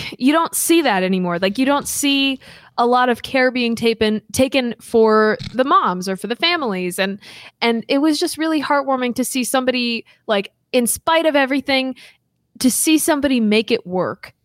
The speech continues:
and to do it as a surprise for their families. And, uh, they did it in a, they, they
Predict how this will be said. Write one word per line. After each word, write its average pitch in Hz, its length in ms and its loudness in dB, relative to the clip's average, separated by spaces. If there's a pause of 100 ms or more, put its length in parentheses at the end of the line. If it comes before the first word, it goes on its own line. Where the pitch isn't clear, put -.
and 214 340 2
to 269 140 0
do 254 180 0
it 269 140 0
as 262 200 0
a 294 60 -2
surprise 330 760 -2 (120)
for 294 160 -4
their 320 140 -2
families. 277 680 -8 (340)
And, 240 300 2
uh, 240 300 4 (420)
they 254 100 4
did 285 160 2
it 330 140 2
in 311 100 2
a, 233 140 -2 (180)
they, 247 520 2 (140)
they 233 400 2